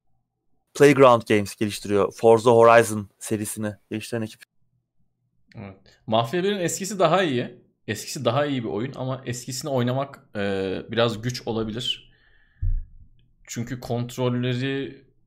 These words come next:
Speaker 2: ve birçok şeyi çok değişik ama oynayacaksanız bence bir sabır gösterip ilkini oynayın. İlk oyun daha güzel bir oyun çünkü. Remake'ten
Speaker 1: Evet.
Speaker 2: ziyade. Bir ve iki, iki demiyorum. Siz de muhtemelen onu sordunuz.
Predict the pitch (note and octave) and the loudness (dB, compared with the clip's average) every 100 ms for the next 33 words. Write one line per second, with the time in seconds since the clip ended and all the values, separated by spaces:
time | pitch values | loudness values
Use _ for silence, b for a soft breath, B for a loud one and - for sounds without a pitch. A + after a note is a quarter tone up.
0 | _ A2+ G#2+ A#2+ B2 - B2+ B2+ C3 C3 | _ -16 -6 -4 -4 -6 -6 -4 -6 -4
1 | C3+ C3 A#2+ G#2 - C#3+ - A#2+ B2+ C#3 | -8 -6 -4 -4 -6 -10 -6 -2 -2 -4
2 | - A#2 B2 C3 C3 C#3 - A#2 B2 - | -6 -2 0 0 0 -2 -4 -10 -10 -6
3 | - G#2+ G#2+ A2 - - _ _ - A#2 | -4 -2 -2 -4 -6 -16 _ _ -16 -12
4 | - - B2 C3+ B2 A2+ C#3+ - C3+ A2 | -8 -2 -2 0 -2 -4 -8 -8 -8 -8
5 | B2+ B2 G#2+ A2 B2+ C3 B2 A2+ A2+ G#2 | -4 -4 -4 -6 -8 -10 -6 -6 -6 -8
6 | G#2 F#2+ F2 E2+ F2 F2 - F2 - - | -8 -8 -10 -10 -14 -14 -18 -20 -20 -20
7 | _ _ _ _ _ _ _ _ _ _ | _ _ _ _ _ _ _ _ _ _
8 | _ _ _ _ _ - G#2 A2+ A2+ - | _ _ _ _ _ -10 2 4 2 -2
9 | - A2+ G2+ - - G2+ F#2+ F#2 F2+ F2+ | -6 -4 -4 -8 -16 -8 -6 -6 -6 -12
10 | - G#2+ A2 A2 G#2+ G#2 - B2 G#2 G#2+ | -14 -10 -8 -6 -6 -8 -10 -10 -6 -6
11 | G2 F#2 B2 - G2+ G2 G2 - G2 G2 | -6 -8 -10 -14 -10 -10 -10 -10 -10 -10
12 | - F#2 F#2 A#2 D#3 - | -10 -10 -10 -12 -16 -20